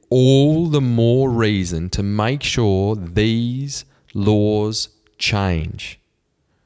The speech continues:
And it's another great angle to bring into the whole discussion. Anyway, that was, that was just a small part of the day. So I,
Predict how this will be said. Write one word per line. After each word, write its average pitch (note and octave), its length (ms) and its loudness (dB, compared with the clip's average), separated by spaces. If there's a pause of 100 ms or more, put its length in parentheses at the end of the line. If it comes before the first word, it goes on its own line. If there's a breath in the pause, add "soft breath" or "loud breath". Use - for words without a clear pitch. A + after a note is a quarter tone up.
(680)
And F#2+ 140 -4
it's - 140 -8
another G2 520 0
great G2+ 280 0
angle F#2+ 240 -2
to F#2+ 120 -4
bring F#2 240 -2
into F2+ 220 -4
the F2+ 80 -6
whole F2+ 320 -4
discussion. E2+ 600 -8 (2500 loud breath)
Anyway, A#2 440 0 (140)
that D3 140 0
was, C#3+ 500 -2 (220)
that D#3 140 -2
was F3 120 -2
just F#3 200 -4
a D3 60 -2
small C3+ 320 -2
part G#2+ 320 -2
of G2 180 -4
the G2+ 100 -6
day. F2 460 -6 (220 loud breath)
So A#2+ 400 -2 (2000 loud breath)
I, D3 440 -2